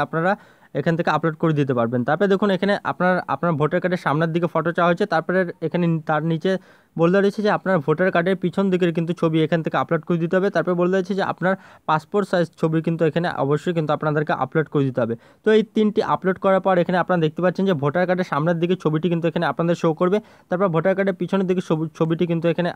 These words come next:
আপনাদের শো করবে বা দেখা যাবে। তারপর প্রোফাইলের ছবিটি কিন্তু আপনারা এখান থেকে সরাসরি দেখে নিতে পারবেন। তারপরে বলে দেওয়া হয়েছে যে আপনার ডিজিটাল রেশন কার্ডের তথ্য, এখানে দেখুন কার্ডের ধরন দেওয়া হচ্ছে। তো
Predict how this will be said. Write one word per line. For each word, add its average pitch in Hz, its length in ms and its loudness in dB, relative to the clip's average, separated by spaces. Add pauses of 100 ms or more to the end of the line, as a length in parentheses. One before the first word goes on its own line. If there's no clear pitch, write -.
আপনাদের 160 300 -2 (400)
শো 165 80 2 (100)
করবে 175 280 4
বা 185 60 4 (100)
দেখা 143 200 0
যাবে। 190 200 0
তারপর 165 240 0
প্রোফাইলের 175 380 0
ছবিটি 156 300 0
কিন্তু 165 200 -2
আপনারা 160 220 -2
এখান 160 180 0
থেকে 180 200 -2
সরাসরি 156 360 0
দেখে 147 200 0
নিতে 143 180 0
পারবেন। 110 240 0 (480)
তারপরে 202 320 2
বলে 214 140 4
দেওয়া 220 120 4
হয়েছে 220 220 0
যে 226 40 4 (140)
আপনার 190 220 2 (100)
ডিজিটাল 165 380 0
রেশন 165 240 -2
কার্ডের 175 240 2
তথ্য, 143 160 -2 (100)
এখানে 185 200 0
দেখুন 196 160 0 (100)
কার্ডের 156 360 2
ধরন 147 260 2
দেওয়া 180 140 4
হচ্ছে। 175 220 0
তো 180 40 2